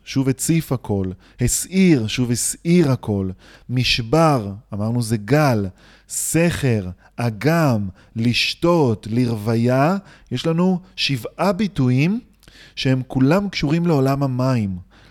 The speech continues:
וככה מוטיב המים הופך להיות מוטיב מרכזי בשיר. כי באמצעות תיאורים שקשורים למים, הדוברת מציגה את כל סערת הרגשות שהיא חווה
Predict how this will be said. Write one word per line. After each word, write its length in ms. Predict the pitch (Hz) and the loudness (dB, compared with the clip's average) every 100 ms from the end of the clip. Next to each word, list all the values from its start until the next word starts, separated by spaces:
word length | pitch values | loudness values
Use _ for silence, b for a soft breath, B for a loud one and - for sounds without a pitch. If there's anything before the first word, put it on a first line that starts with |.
| b - | b -6
וככה 460 | 113 - 202 202 | -4 0 -2 0
מוטיב 460 | 180 131 - 196 160 | 0 0 0 0 0
המים 540 | 127 127 165 214 202 | 0 0 0 2 2
הופך 440 | 160 120 175 175 151 | 2 0 0 0 -2
להיות 320 | 139 202 226 | -2 -2 -4
מוטיב 380 | 135 117 170 175 | -8 -6 -6 -4
מרכזי 540 | 180 165 156 135 104 | -4 -4 -4 -4 -2
בשיר. 540 | 98 107 - 190 165 95 - B B B B B | -2 -4 2 4 4 2 -8 B B B B B
כי 140 | 127 | -2
באמצעות 600 | 123 127 123 139 196 - - | 0 0 0 0 0 0 4
תיאורים 440 | 147 135 160 180 | 4 6 4 2
שקשורים 560 | 139 127 - 123 151 151 | 0 -4 -2 0 0 0
למים, 720 | 123 113 101 101 110 165 202 - B B B | 0 0 0 2 4 2 0 -6 B B B
הדוברת 460 | 107 113 190 185 | -2 2 2 2
מציגה 480 | 165 143 147 131 202 | -2 -2 -4 -2 0
את 100 | 180 | 0
כל 200 | - 175 | 0 -2
סערת 480 | 156 180 139 156 160 | -2 -6 -6 -6 -4
הרגשות 560 | 160 143 135 - 170 - | -4 -2 -2 0 -2 -2
שהיא 180 | 156 | -6
חווה 560 | 131 - 127 117 170 | -6 -6 -6 -4 -2